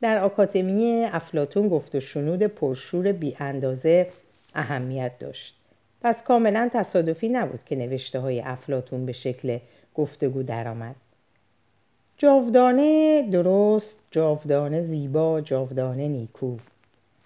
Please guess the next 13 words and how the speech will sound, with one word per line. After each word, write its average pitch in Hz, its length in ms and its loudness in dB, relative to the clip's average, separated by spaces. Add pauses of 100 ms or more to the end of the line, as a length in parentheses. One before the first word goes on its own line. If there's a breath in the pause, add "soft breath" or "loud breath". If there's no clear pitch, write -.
(1160 soft breath)
در 277 160 6
ابتدای 277 420 8
این 254 300 4
دوره 180 1000 8
درس 175 380 0
گفتم 170 380 2
که 160 140 -4
فکر 165 320 0
بدی 151 320 0
نیست 135 300 -6
گاه 131 200 -2
سوال 135 360 -2
کنیم 139 420 -4